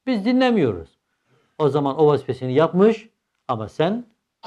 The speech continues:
vazifeni yapmadığından dolayı istifaden olmaz. O ilacı kullanmadığın için hastalığın devam eder, değil mi? O rehberi dinlemediğin vakit, bozulduğu vakit aletin onu ne yapamazsın?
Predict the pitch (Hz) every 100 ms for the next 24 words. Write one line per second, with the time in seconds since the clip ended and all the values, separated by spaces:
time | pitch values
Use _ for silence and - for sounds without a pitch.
0 | - 135 120 131 120 175 190 170 135 120
1 | 113 110 107 98 113 139 107 98 92 180
2 | 247 233 147 - _ _ _ _ 165 160
3 | 147 139 147 139 151 147 127 120 104 110
4 | 143 - 123 110 101 113 147 180 175 208
5 | - 151 240 160 - _ _ _ _ _
6 | _ _ _ - 165 180 160 165 151 156
7 | 190 175 135 131 120 110 220 - _ _
8 | _ 156 180 196 175 208 190 139 135 135
9 | 120 113 175 156 170 160 123 107 - 226
10 | 254